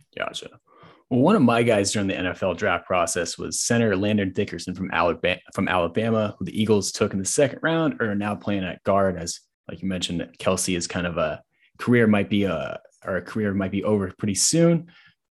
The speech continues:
But Dickerson has seemed to struggle a little bit as a rookie. Can you shine some light on what he struggled with?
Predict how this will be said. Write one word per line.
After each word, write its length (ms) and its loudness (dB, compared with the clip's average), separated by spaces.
But 280 4
Dickerson 340 0
has 320 2
seemed 160 2
to 60 0
struggle 360 -2
a 80 -4
little 140 -4
bit 140 -4
as 140 -4
a 40 -12
rookie. 500 -8
Can 140 2
you 60 6
shine 240 2
some 160 2
light 180 4
on 140 0
what 160 0
he 80 -2
struggled 440 -2
with? 280 6